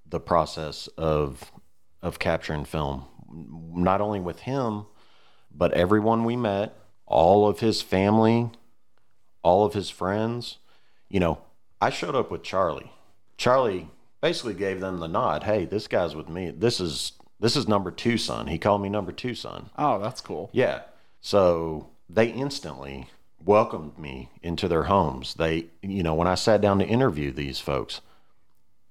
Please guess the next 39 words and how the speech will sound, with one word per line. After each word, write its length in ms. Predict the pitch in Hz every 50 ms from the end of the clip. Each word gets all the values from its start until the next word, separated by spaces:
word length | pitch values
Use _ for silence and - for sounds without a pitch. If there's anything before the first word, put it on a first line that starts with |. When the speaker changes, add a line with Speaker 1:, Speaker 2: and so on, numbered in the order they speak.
| - -
Speaker 1:
I 80 | - 110
mean, 200 | 107 110 113 113
it, 240 | 107 87 110 - - -
it, 180 | 107 101 92 -
it 160 | - 113 110 -
took 200 | - 143 - 92
nothing. 500 | 92 92 101 120 - - 76 64 60 - - - -
These 260 | - 92 95 87 -
people 300 | - 123 120 - 101 95 -
opened 320 | 104 104 - 117 101 85
up 160 | 85 82 -
to 100 | - -
me. 220 | 65 65 - - - - -
They 140 | 92 98 107
wa-, 220 | 117 117 - - - - - - - - - - - - - -
you 100 | - 107
know, 240 | 104 98 95 85 - - - - - - 90 92 85 80 - 85 95 90 85
they 180 | 113 120 147 160
mean, 500 | 147 139 135 127 123 120 123 - 107 98
Charlie 340 | - - 143 - 156 156 139
means 260 | 120 117 113 98 - -
so 160 | - 117 117
much 340 | 117 120 123 - - - -
to 60 | 92
these 360 | 78 82 78 76 73 - -
people. 540 | - - 82 78 76 - 80 80 78 - - - - - - - - - - - - - - 73 71
They 220 | - - 107 156 220
want 360 | 170 107 90 82 78 69 - - - -
to 100 | - -
tell 220 | 76 - 95 82 73
the 100 | 69 67
story. 520 | - - - 73 64 55 52 53 - - - - - - - - -
It 100 | 113 120
was 420 | 131 127 123 113 92 82 - -
not 640 | 98 90 87 90 90 95 98 104 113 135 135 - 110
as 120 | 110 98
difficult 540 | - 107 113 110 - - 104 95 90 87 - -
as 180 | 80 82 71
it 220 | 82 82 82 -